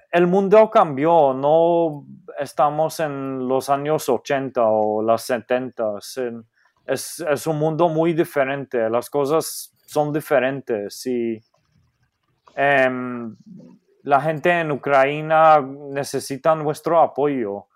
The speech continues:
Em, deberíamos ver to-, todos deberíamos ver qué podemos hacer para cambiar la situación.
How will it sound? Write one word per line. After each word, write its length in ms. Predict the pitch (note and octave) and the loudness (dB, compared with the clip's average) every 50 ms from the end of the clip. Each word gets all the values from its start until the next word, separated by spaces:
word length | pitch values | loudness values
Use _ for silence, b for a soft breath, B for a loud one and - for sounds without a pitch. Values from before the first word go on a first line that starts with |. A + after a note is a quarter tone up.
| _ _ _ _ _ _ _ _ _ _ _ _ - | _ _ _ _ _ _ _ _ _ _ _ _ -6
Em, 800 | - C#3 C#3+ C#3+ C#3+ C#3 C3+ C3 C3 C3 C3 B2+ B2 A#2+ A#2+ B2 - - - - - - _ _ _ _ _ _ _ _ - D3 - - - F3 - - - - - - - - - D#3+ C3+ B2+ | -2 0 2 2 2 2 0 0 -4 -6 -6 -6 -8 -10 -12 -14 -20 -20 -20 -20 -20 -20 _ _ _ _ _ _ _ _ -20 -20 -20 -20 -20 -20 -20 -20 -20 -20 -20 -20 -20 -20 -20 -20 -10 -2
deberíamos 1000 | B2+ C#3+ C#3+ C#3 D3 C#3+ D#3 D#3 D#3 D#3+ E3 F3 F3+ F3+ D#3+ - - - - - C3+ C3+ - - - - - C#3 C#3 B2+ A2+ | 0 0 2 2 2 2 4 6 4 4 6 6 6 6 4 2 -4 -10 -12 -14 -16 -18 -20 -20 -20 -20 -20 -18 -16 -10 -2
ver 440 | A#2+ D#3 D#3 D#3 D#3+ E3+ F3 D#3+ E3 - | 2 6 8 10 10 8 8 4 0 4
to-, 460 | F3 E3+ E3 E3 E3 D#3 C3+ B2 _ | 6 8 8 8 6 4 2 -2 _
todos 340 | - E3+ E3+ E3+ F3 F3 D#3 | 4 6 6 6 6 6 6
deberíamos 640 | D#3 F3+ E3 D#3 C#3+ D3 D3 D#3 D#3+ E3 E3+ E3+ C#3 | 4 4 6 6 6 6 4 4 4 4 2 0 2
ver 260 | B2+ D3+ D#3 D#3+ D3+ | 2 4 4 4 2
qué 180 | D#3 - E3 D#3+ | 2 2 2 2
podemos 520 | C3+ D#3 E3 D#3 D3+ D3 D3+ D#3+ E3 - | 4 4 2 4 2 2 0 -2 0 0
hacer 340 | D#3+ D#3 C#3 - D3+ D3+ D3 | -2 -2 0 0 0 0 2
para 260 | - D#3+ D3+ C#3+ C3+ | 2 2 4 4 2
cambiar 380 | B2+ C#3 C3 B2 A#2+ C3 C#3 C#3+ | 2 0 -2 -2 0 -2 0 0
la 120 | D3 D3+ C#3+ | 0 -2 -4
situación. 720 | - C3 - - C3 A#2 A2+ - - C#3 C3 A#2+ A2+ A2+ | -6 -10 -10 -8 -6 -6 -6 -8 -10 -10 -10 -10 -12 -18